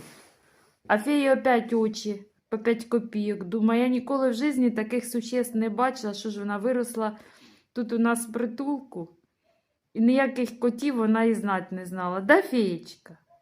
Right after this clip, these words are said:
Ну, за мною ходить зараз, я хожу оце по приміщенню, то вона за мною ходить, ну ось я ж побачила страшилище оце.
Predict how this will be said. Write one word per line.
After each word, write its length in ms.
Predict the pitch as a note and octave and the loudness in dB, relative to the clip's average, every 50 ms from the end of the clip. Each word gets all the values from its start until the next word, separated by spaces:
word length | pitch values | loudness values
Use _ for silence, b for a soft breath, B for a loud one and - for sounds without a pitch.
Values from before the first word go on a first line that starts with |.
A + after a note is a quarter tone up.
| _ _ _ _ _ _ _ _ _ - | _ _ _ _ _ _ _ _ _ -6
Ну, 80 | B3+ | -2
за 160 | A#3+ B3+ D4 C#4+ | 2 4 4 4
мною 300 | D#4+ E4+ E4 D#4 D4 - | 6 6 6 4 4 2
ходить 720 | - - G3 F3+ F3 D#3+ D#3+ F3 E3 - - F#3 F#3 - | 0 -4 -6 -6 -6 -6 -8 -10 -12 -12 -14 -12 -10 -8
зараз, 240 | G3 F#3 F3+ - | -8 -8 -8 -8
я 100 | G3+ F#3+ | -10 -10
хожу 400 | F#3 F#3 - A3 G#3 A3 D#4 F#4+ | -8 -6 -6 -6 -4 -2 -2 0
оце 220 | A4 F4 - - A3 | -2 -2 -2 -6 -6
по 160 | G#3+ A3 G3 | -6 -8 -12
приміщенню, 680 | - - A3 G3+ G3 G3 F#3+ F#3+ - - - F#3+ F#3+ F#3+ | -10 -8 -8 -6 -4 -4 -4 -6 -8 -10 -10 -10 -10 -8
то 120 | - - | -8 -6
вона 180 | G#3 G#3+ G#3 G3 | -4 -4 -4 -4
за 140 | F#3+ G2 | -4 -6
мною 280 | G3 G3+ G3 G3 G3+ G3+ | -6 -6 -6 -6 -6 -6
ходить, 280 | - C#4 C4+ A3 A3 G#3+ | -6 -4 -2 0 2 2
ну 120 | G3+ G3 | 0 0
ось 160 | G3+ G3+ - | -2 -4 -4
я 60 | G#3+ | -4
ж 60 | G#3+ A3 | -4 -4
побачила 600 | - G#3+ G#3 F#3+ A3 A3 G#3+ A3 G3+ G3 G#3 G3+ | -4 -6 -2 0 0 0 -2 -2 -6 -4 -4 -6
страшилище 880 | G3+ - - - G3 G3 - - D#3+ D3 D3+ D3+ C#3+ - - - - D#3 | -6 -8 -8 -6 -6 -6 -8 -10 -10 -10 -10 -12 -16 -16 -16 -14 -14 -14
оце. 320 | D3+ D3+ _ _ - - | -14 -14 _ _ -20 -20